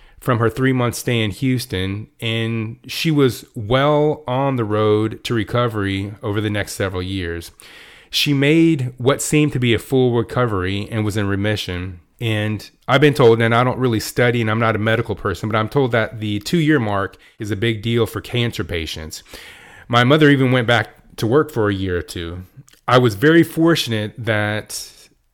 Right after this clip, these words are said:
my mother's situation got better before it ultimately got worse again. And this allowed for healing for me and my family. Now, I wanna kinda go into the experience with the long-term effects,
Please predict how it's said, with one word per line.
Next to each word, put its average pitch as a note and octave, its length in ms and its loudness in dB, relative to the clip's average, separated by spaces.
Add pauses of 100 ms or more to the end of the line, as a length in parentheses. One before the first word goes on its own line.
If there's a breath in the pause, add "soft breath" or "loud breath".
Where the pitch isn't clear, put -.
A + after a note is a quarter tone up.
(200)
my A#2 140 0
mother's C#3 320 2
situation A#2+ 720 -2
got G#2+ 260 0
better A2 580 -2
before A#2 360 0
it A2+ 60 2
ultimately G#2+ 500 -4
got F2+ 260 -6
worse G#2 320 -6
again. E2 420 -12 (540 loud breath)
And B2+ 160 0
this E3+ 120 2
allowed D3+ 380 6
for B2+ 340 0
healing C#3+ 400 2
for A#2 180 -2
me A#2+ 380 0
and D3 120 0
my F2+ 160 -2
family. E2+ 540 -10 (540)
Now, C#3 160 2
I D#3 120 2
wanna F3 280 4
kinda E3+ 200 2
go D3 160 4
into C#3 220 2
the B2 120 2
experience C3 760 -2
with A#2+ 160 -6
the A#2+ 80 -4
long-term B2 580 0
effects, - 760 -6